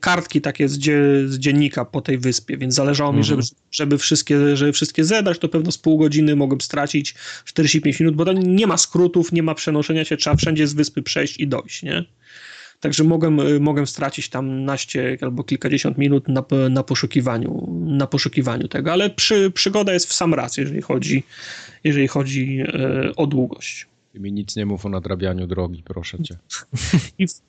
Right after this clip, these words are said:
Speaker 1: i fajne jest, bo to jest, bo to jest ko-, kolejna ta-, ta-, taka gra, którą sko-, którą skończyłeś, a na, a na końcu się o-, się okazuje, że wiedział-, że wiesz jeszcze mniej niż, y, niż na początku, nie?
Speaker 2: Ulala.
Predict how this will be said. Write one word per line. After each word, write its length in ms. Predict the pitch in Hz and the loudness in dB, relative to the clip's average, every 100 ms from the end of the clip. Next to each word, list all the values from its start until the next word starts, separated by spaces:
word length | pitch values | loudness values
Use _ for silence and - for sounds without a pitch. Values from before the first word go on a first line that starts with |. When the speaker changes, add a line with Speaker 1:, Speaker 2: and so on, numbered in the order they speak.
| - | -4
Speaker 1:
i 60 | 180 | 0
fajne 320 | 208 240 196 | 2 4 4
jest, 140 | 170 | 4
bo 80 | 170 | 2
to 100 | 190 | 2
jest, 240 | 180 - _ | 0 -2 _
bo 160 | 180 | -6
to 80 | 180 | -2
jest 140 | 180 - | -2 0
ko-, 300 | 190 180 175 | 2 2 2
kolejna 440 | - 185 190 175 | 0 0 2 0
ta-, 120 | 180 | -2
ta-, 360 | 170 180 170 160 | -2 0 2 2
taka 260 | - 165 165 | -2 -4 -2
gra, 220 | 165 170 | 0 -2
którą 380 | 170 165 165 160 | 0 0 0 0
sko-, 520 | - - 160 160 156 156 | -2 -4 0 2 2 2
którą 280 | 160 160 | 0 2
skończyłeś, 840 | - - _ - 160 - 170 156 151 | 0 -4 _ -4 -2 2 2 2 0
a 40 | |
na, 180 | 151 143 | -2 -2
a 60 | |
na 100 | 151 | -2
końcu 300 | 156 156 - | -2 -2 -2
się 180 | 147 151 | -4 0
o-, 180 | 151 151 | 0 -2
się 160 | - 156 | -2 -2
okazuje, 420 | 160 147 147 143 | 0 2 2 2
że 140 | 165 | 0
wiedział-, 340 | 151 131 139 135 - - - | -2 0 0 -2 -6 -14 -2
że 120 | 156 | 2
wiesz 260 | 147 147 156 | 2 2 2
jeszcze 340 | 156 - 156 | 2 2 2
mniej 260 | 143 143 139 | 2 2 0
niż, 360 | 135 - - | -2 -4 -4
y, 400 | 135 131 127 127 196 226 | -4 -2 -2 -2 -4 -4
niż 220 | 170 139 135 | 0 0 0
na 80 | 139 | -2
początku, 560 | - - - - 175 | -2 -2 -6 -10 -10
nie? 240 | 175 165 180 - _ _ _ _ - | -6 -4 -4 -8 _ _ _ _ -4
Speaker 2:
Ulala. 680 | 123 120 98 95 101 104 | 0 2 0 -2 0 0